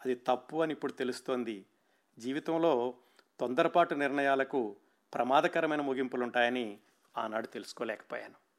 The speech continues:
ఇది ఆమె మరణించడానికి ముందు సుమారుగా రెండు వేల నాలుగు, రెండు వేల ఐదు ప్రాంతాల్లో ఆవిడ ఇచ్చినటువంటి ఇంటర్వ్యూ. అయితే ఈ యాభై సంవత్సరాల్లో ఎలాంటి సంఘటనలు ఆవిడ దృక్పథాన్ని ఇంతగా మార్చేశాయి?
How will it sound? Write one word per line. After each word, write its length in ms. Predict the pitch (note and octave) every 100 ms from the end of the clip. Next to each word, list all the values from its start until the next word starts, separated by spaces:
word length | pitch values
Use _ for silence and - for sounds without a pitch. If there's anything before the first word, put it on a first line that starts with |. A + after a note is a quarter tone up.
| _ _ _ _ _ -
ఇది 480 | E3 E3+ C3 C3 - _ _ _ _
ఆమె 340 | A#2+ C#3 C#3 A2+
మరణించడానికి 800 | A2 B2 D3+ E3+ E3 D3+ C#3+ C3
ముందు 160 | C#3
సుమారుగా 500 | B2 B2+ C3 C#3 C#3
రెండు 240 | C3 A#2+ C3
వేల 220 | B2+ B2
నాలుగు, 360 | A2+ A#2 A2+ A2+
రెండు 220 | A2+ A2+
వేల 180 | A2 A2
ఐదు 220 | A2 A2
ప్రాంతాల్లో 640 | - A2+ A#2+ B2 A#2 A2 -
ఆవిడ 180 | G#2 G#2+
ఇచ్చినటువంటి 580 | - A#2+ - A#2+ A2 A2
ఇంటర్వ్యూ. 340 | G#2+ A2 A2 - _ _ _ _ _ _ _ _ _ _ _ _ _ _ _ _ -
అయితే 460 | C3 B2+ E3+ D4 - _ _ _ _ -
ఈ 240 | D#3+ F3 C3+
యాభై 400 | B2 F#3+ G3+ G#3
సంవత్సరాల్లో 840 | E3+ F3 - G#3 G3 F#3+ F3+ C#3 - -
ఎలాంటి 560 | B2+ D#3 G3+ A3+ A3+
సంఘటనలు 760 | - D#3+ E3 F3 F3 E3 D3+ A#2+ - -
ఆవిడ 420 | C#3 D#3 D3+ D3 C3 - _ _ -
దృక్పథాన్ని 640 | C3+ C#3 F3 D#3+ D#3+ D3+
ఇంతగా 460 | - C#3 D3 E3 D#3+
మార్చేశాయి? 920 | A#2 C3 - C#3+ B2+ G2+ G#2+ B2